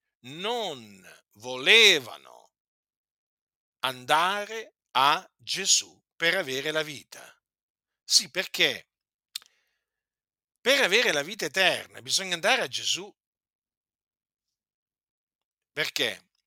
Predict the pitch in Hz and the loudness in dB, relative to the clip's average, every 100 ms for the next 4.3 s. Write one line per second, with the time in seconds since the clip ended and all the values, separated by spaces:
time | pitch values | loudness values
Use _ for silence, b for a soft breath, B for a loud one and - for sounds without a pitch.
0 | - - - 254 269 226 285 269 226 262 | -14 -12 -4 -2 -2 -2 -2 -2 0 2
1 | 196 - 156 156 190 220 196 208 214 220 | 4 2 2 0 -2 -6 -2 0 0 -4
2 | 202 175 151 143 - 180 208 190 139 127 | -2 0 0 -2 -4 -4 -4 -4 -4 -4
3 | 139 151 - - 117 117 117 127 - - | -8 -10 -10 -12 -16 -18 -12 -8 -8 -8
4 | - _ _ | -18 _ _